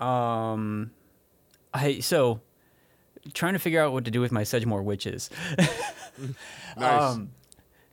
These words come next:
Speaker 1: because I, I mean, I kind of knew, but I don't think I fully realized, like, how integral, uh, Divide by Zero was in that deck. Like, I mean,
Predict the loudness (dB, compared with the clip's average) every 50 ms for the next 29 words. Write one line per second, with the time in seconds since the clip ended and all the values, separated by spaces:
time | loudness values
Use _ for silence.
0 | _ _ -4 -2 -2 -2 -2 0 2 2 2 2 -2 -8 _ _ _ -20 -20 -20
1 | _ _ _ 0 2 2 2 2 -2 -2 -4 -10 -4 -2 0 2 2 2 0 2
2 | 0 0 2 2 2 0 -2 -4 -6 -4 -4 0 0 0 0 2 2 2 2 0
3 | 2 2 2 0 0 -8 -14 -14 -6 -2 0 2 2 4 4 4 4 4 4 4
4 | 2 2 2 2 2 2 2 2 2 2 0 -2 -2 -2 0 2 2 2 0 -2
5 | -4 -8 -16 -20 _ _ _ -20 -20 _ _ _ _ _ -20 -18 -16 -12 -10 -4
6 | -2 0 2 2 2 4 4 2 2 2 2 0 -2 -6 _ _ _ _ _ _
7 | _ _ -2 -2 -2 0 -2 -2 0 2 4 4 4 2 0 -8 _ _ _ _
8 | _ _ _ _ _ _ -4 -2 0 2 4 4 4 2 2 2 0 0 -2 -4
9 | -2 -2 0 2 2 2 2 2 2 2 2 0 -2 -2 0 0 0 0 0 0
10 | 0 0 0 0 2 2 2 2 2 2 2 2 0 -4 -4 -4 -4 -2 -4 -6
11 | -6 -6 -4 -4 -4 -4 -6